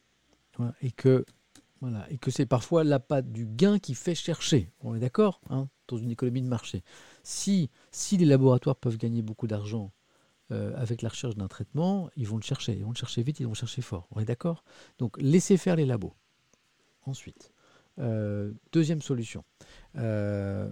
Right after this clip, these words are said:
faire tomber, on va dire privatiser les vaccins. On va dire, non, euh, non, pas, euh, pub-, euh, re-, rendre public, bref. Euh, alors, les va-, je vais appeler les vaccins dans le domaine public.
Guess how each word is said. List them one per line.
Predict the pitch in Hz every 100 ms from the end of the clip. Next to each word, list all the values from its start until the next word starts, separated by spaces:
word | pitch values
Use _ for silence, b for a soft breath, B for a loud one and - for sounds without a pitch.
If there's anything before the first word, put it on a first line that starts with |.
| -
faire | - 180 -
tomber, | 165 143 151 170 - _ _ - - _ _ _ _ _ _ _ _ _ _ _ _ _
on |
va | 120
dire | 104
privatiser | - 165 156 - 135 147
les |
vaccins. | 120 113 113
On | 104
va |
dire, | 101 98 b b b
non, | 143 135 120
euh, | 113 117 113 120 - b b -
non, | 143
pas, | -
euh, | 170 262 143 117
pub-, | - 131
euh, | 202 147 139 139 151
re-, | 147 185 135
rendre | 143 202
public, | 180 147 170 - - _
bref. | 95 87 - - _ b b -
Euh, | 185 180 - - -
alors, | 98 95
les | 120
va-, | 131
je | 156
vais | 131
appeler | 135 - -
les | 135 175
vaccins | 170 190
dans | 180
le | 151
domaine | 147
public. | 139 104 -